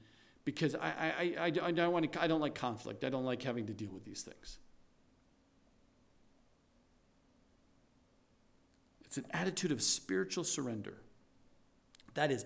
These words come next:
unacceptable as a Christian. We must understand that pacifism is not the answer of dealing with the enemy, the devil,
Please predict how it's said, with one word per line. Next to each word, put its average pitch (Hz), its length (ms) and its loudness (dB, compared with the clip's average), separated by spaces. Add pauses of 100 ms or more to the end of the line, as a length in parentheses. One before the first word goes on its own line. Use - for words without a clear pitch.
(140)
unacceptable 139 880 -2 (960)
as 107 100 -8
a 104 40 -10
Christian. - 380 -10 (2750)
We 170 180 8
must 160 680 2
understand 131 840 0 (380)
that - 200 -8
pacifism 120 720 -2 (260)
is 113 180 -8
not 120 300 -2
the 117 260 0
answer 110 420 -6 (300)
of 113 200 -8
dealing 110 440 0 (400)
with 117 240 -6
the 120 140 -6 (100)
enemy, 104 460 -4 (320)
the 113 80 -8
devil, 110 520 -2